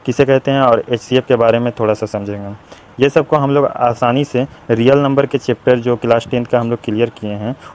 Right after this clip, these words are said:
उसमें हम लोग आसानी से एक ही video में पूरे chapter को clear किए हैं, इसके काफ़ी question को सॉल्व किए हैं, तो उसको भी जाके आप आसानी से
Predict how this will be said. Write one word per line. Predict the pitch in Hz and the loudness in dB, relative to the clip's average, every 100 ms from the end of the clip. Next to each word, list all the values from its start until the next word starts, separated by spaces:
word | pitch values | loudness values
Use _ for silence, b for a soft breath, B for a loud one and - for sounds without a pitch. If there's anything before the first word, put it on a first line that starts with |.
| - | -8
उसमें | 117 131 | -2 0
हम | 131 127 | 0 2
लोग | 131 127 | 4 4
आसानी | 113 117 123 | 2 0 -4
से | 123 131 117 | -2 -2 -2
एक | 120 | -4
ही | - 135 131 - - - - | -4 -6 -6 -14 -20 -20 -6
video | 113 117 127 | -2 0 0
में | 131 127 | 0 -2
पूरे | - 123 131 | -4 0 0
chapter | 123 127 - 127 | 0 -6 -2 -2
को | 127 | -2
clear | - 117 120 | -4 -2 -2
किए | 113 120 | -2 -4
हैं, | 117 | -4
इसके | - 117 | -6 -6
काफ़ी | - 110 135 - - | -4 -4 -6 -10 -4
question | 120 - 135 | -4 -2 -4
को | 131 | -4
सॉल्व | 127 117 120 | -4 -4 -4
किए | 123 117 | -6 -8
हैं, | 107 107 127 B B - | -8 -8 -12 B B -4
तो | 120 120 | -4 -2
उसको | 123 - | -4 2
भी | 143 | 2
जाके | 135 135 139 | 4 2 4
आप | 131 127 | 2 4
आसानी | 123 117 120 120 127 | 4 4 2 -2 -2
से | 156 | -6